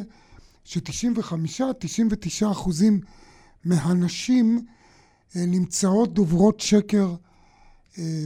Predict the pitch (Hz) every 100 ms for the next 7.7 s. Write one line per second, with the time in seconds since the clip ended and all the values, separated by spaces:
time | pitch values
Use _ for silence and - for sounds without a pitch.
0 | 143 151 185 185 180 214 233 170 151 202
1 | - 269 277 269 - 254 - 160 233 226
2 | 208 - 175 196 208 - _ - - -
3 | _ _ _ _ - 196 262 220 220 214
4 | 269 254 - 160 156 175 175 _ _ _
5 | _ _ - - - 240 247 196 185 202
6 | - - 180 240 240 180 202 196 185 214
7 | 214 196 185 170 - 185